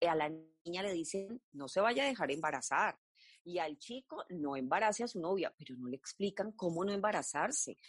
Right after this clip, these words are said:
o cómo no embarazar a la mujer. Entonces, hay una cantidad de cosas que, mm, por ejemplo, piensan los padres, "Si yo le hablo de sexualidad a mis hijos, pues los estoy induciendo a ten-,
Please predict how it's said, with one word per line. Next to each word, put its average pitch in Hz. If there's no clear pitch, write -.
o 170
cómo 151
no 165
embarazar 139
a 147
la 147
mujer. -
Entonces, 254
hay 233
una 285
cantidad 160
de 214
cosas 202
que, -
mm, 175
por 151
ejemplo, 214
piensan 160
los 165
padres, -
"Si 196
yo 170
le 170
hablo 208
de 254
sexualidad 147
a -
mis 165
hijos, 202
pues 170
los 151
estoy 131
induciendo 156
a -
ten-, 180